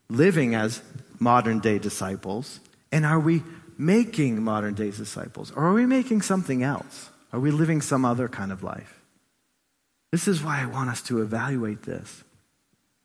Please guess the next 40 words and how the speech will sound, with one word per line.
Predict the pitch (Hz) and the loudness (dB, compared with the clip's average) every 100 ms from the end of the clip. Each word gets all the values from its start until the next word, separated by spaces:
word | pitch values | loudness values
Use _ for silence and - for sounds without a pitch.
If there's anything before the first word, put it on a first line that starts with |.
| - - - | -20 -10 -2
If | 147 202 | 0 4
you | 233 | 2
came | - - 190 214 | 2 2 4 6
to | 208 | 4
Jesus | 143 151 143 127 | 4 4 4 2
through | - 135 | 0 0
repentance, | 131 120 127 117 101 95 | 2 2 0 0 -4 -8
joyfully, | - - 175 202 202 185 185 185 180 185 - - - | -6 2 6 6 4 4 6 6 4 0 -10 -14 -6
sorrowfully, | - 147 175 175 170 170 170 | 4 6 8 6 4 4 6
whatever, | 160 170 165 139 | 6 6 6 4
but | 139 131 | 4 2
you | 131 | 0
came | - 170 196 | 2 4 4
to | 190 170 | 4 4
him | 160 | 4
saying, | 151 135 127 | 4 4 4
"I | |
wanna | 127 131 117 | 4 2 2
leave | 127 175 156 | 2 2 2
my | 175 | 2
old | 180 180 | 4 2
life. | 165 147 123 110 - - - - - - _ | 4 4 4 -2 -12 -18 -20 -20 -20 -20 _
I | 139 | 2
wanna | 139 127 | 4 4
follow | 113 - - 143 160 165 | 0 -4 4 6 6 4
you | 160 156 156 | 4 4 4
and | 123 123 | 2 2
make | 131 151 147 | 4 2 2
you | 135 | 2
my | 123 | 4
new | 120 151 | 2 2
boss," | 160 127 104 90 - - - - _ _ _ _ _ _ _ _ _ _ _ _ _ | 2 2 2 -2 -6 -14 -16 -20 _ _ _ _ _ _ _ _ _ _ _ _ _
then | 147 147 | 2 2
what | 147 180 | 2 0
happens | - 185 - 170 151 | 0 0 2 2 2
next | 170 156 139 - | 4 4 2 0
in | 143 | 0
the | 139 | 0
scripture | - 180 180 - | 0 -2 -2 -2
here | 117 113 107 104 117 | -2 2 2 0 -4